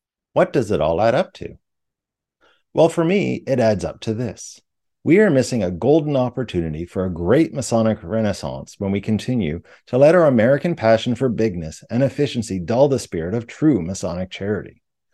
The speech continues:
There simply is no substitute for the personal touch on the local level where it counts.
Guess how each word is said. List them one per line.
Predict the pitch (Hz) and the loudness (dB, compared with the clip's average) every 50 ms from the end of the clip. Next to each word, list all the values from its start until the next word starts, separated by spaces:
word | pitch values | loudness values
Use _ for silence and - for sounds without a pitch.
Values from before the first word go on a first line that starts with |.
| _ _ _ - _ _ | _ _ _ -20 _ _
There | - 139 | 0 0
simply | 131 - 170 165 147 151 151 135 - - | 2 4 2 2 2 2 0 0 0 2
is | - 170 151 113 - | 4 2 2 2 2
no | 131 127 131 135 147 151 160 156 143 | 2 2 4 4 4 4 4 2 2
substitute | - - 110 95 87 - - 95 - - - - - - | 2 2 2 2 2 -2 -6 -10 -10 -8 -10 -12 -12 -14
for | - - 107 | -8 -4 -4
the | 104 104 | -4 -2
personal | - - 120 127 - - 160 151 139 | 0 0 0 0 0 -2 -4 -4 -2
touch | - 80 64 - - - | -2 -4 -6 -6 -6 -4
on | 110 107 | -2 0
the | 107 104 | 2 4
local | 104 110 120 123 120 - 120 107 | 6 6 6 6 4 2 0 0
level | 87 76 73 76 92 98 87 | 2 0 0 -2 -4 -6 -6
where | 80 95 95 82 67 | -4 -4 -4 -4 -4
it | 58 52 - | -8 -10 -12
counts. | - 87 76 69 - - _ - - _ | -14 -14 -14 -14 -16 -20 _ -20 -20 _